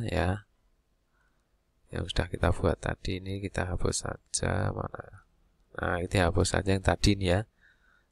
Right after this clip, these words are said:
Nah, ternyata ini kita buat di tugas. Dapat kita edit ini, terutama waktunya. Nah, ini.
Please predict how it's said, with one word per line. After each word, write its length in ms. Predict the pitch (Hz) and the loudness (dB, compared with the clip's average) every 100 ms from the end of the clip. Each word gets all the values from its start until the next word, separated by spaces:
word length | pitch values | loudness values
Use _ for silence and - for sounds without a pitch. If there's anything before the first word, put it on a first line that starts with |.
| _ | _
Nah, 400 | 85 82 80 80 78 | -6 -2 -2 -2 -2
ternyata 400 | 90 87 87 95 | -4 -4 -2 -2
ini 160 | 98 101 | -2 -2
kita 160 | 95 | -2
buat 240 | 98 92 - | 4 4 4
di 160 | - | 0
tugas. 800 | - 90 - 95 113 - - - _ _ _ _ _ _ _ _ | 2 2 2 2 4 0 0 -6 _ _ _ _ _ _ _ _
Dapat 400 | - 87 - 104 - | 0 2 4 2 4
kita 480 | 110 101 - 98 95 95 95 95 95 - - | 2 2 4 4 6 6 4 4 0 -2 0
edit 400 | 104 - 123 - 117 | 0 6 6 6 0
ini, 320 | 104 95 87 | 0 -2 0
terutama 400 | 98 - 95 101 | 0 4 6 8
waktunya. 560 | 98 95 98 92 76 69 - - | 6 6 4 4 2 -6 -10 -8
Nah, 240 | 85 90 - | -6 -4 -6
ini. 320 | 87 78 | -6 -8